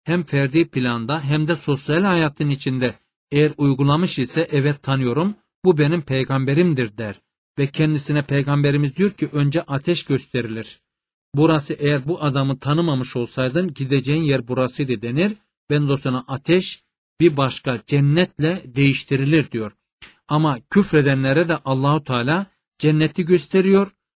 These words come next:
'Muhammed'i tanıyor musun?' diyor. Onlar da işte, 'Falanlar tanıyorlardı, falanın ismi, an, ismini anarlardı.' gibi. Çünkü tanımıyordu, peygamberi bilmiyordu.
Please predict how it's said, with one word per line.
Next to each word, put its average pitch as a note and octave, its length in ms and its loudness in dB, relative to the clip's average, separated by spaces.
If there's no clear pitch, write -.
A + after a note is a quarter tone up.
'Muhammed'i D3+ 540 2
tanıyor C3 340 0
musun?' F3 420 0
diyor. F#3 240 2
Onlar D3+ 360 2
da D#3+ 240 0
işte, E3 260 -2
'Falanlar F3+ 600 0
tanıyorlardı, D#3+ 720 2
falanın D#3 560 -2
ismi, D3+ 380 -4
an, D3 280 0
ismini D3+ 400 -2
anarlardı.' C#3+ 800 0
gibi. C3 380 2
Çünkü D#3+ 340 0
tanımıyordu, D#3 580 2
peygamberi D#3 680 2
bilmiyordu. D3+ 600 0